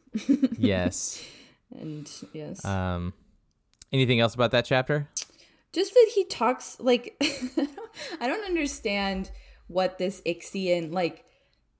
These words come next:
Speaker 1: so, you know, he just openly says the royal cart is of Ixian manufacture. And it's like,
Speaker 2: Mm-hmm.
Speaker 1: oh, well, I guess that's okay, 'cause some things from Ix are allowed,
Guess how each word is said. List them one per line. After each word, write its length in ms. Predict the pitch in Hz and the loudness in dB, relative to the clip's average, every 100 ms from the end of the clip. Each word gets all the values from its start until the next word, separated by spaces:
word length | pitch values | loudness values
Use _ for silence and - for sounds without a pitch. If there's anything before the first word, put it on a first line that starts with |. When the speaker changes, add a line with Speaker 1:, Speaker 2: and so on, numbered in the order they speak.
| _ | _
Speaker 1:
so, 260 | 208 - 208 | -6 0 2
you 360 | 190 - 196 208 | 2 -2 -2 0
know, 140 | 165 | 2
he 120 | 208 | 0
just 200 | 202 202 - | -4 -2 2
openly 440 | 196 202 180 170 | 2 2 0 0
says 600 | 185 180 160 151 147 - - - | 0 2 4 2 0 -6 -8 -2
the 80 | |
royal 300 | 170 165 165 | 2 4 4
cart 320 | 165 - 160 - | 0 -4 -4 -2
is 160 | 165 | -2
of 120 | 165 143 | -2 -4
Ixian 580 | - 151 - 156 151 | -6 -8 -8 -8 -6
manufacture. 960 | 151 151 151 147 143 143 - 165 170 180 _ _ _ _ | -6 -6 -8 -8 -8 -8 -8 -8 -8 -10 _ _ _ _
And 120 | 175 | -6
it's 180 | 175 - | -6 -2
like, 160 | 214 - | 0 2
Speaker 2:
Mm-hmm. 200 | 90 98 - - | 0 -4 -4 2
Speaker 1:
oh, 440 | 294 311 302 285 | 6 8 6 4
well, 140 | 240 285 | 4 6
I 100 | 277 | 4
guess 240 | 311 349 | 2 0
that's 180 | 453 349 | -2 0
okay, 260 | 247 247 | 0 0
'cause 220 | 170 240 202 | -2 -2 0
some 220 | 240 285 | 2 2
things 420 | 262 240 220 - - | 4 2 0 -6 -6
from 180 | 208 196 | -4 -2
Ix 380 | 170 165 - - | -2 -2 -6 -6
are 240 | 170 170 160 | -2 0 0
allowed, 500 | 147 143 110 127 | -2 -6 -6 -8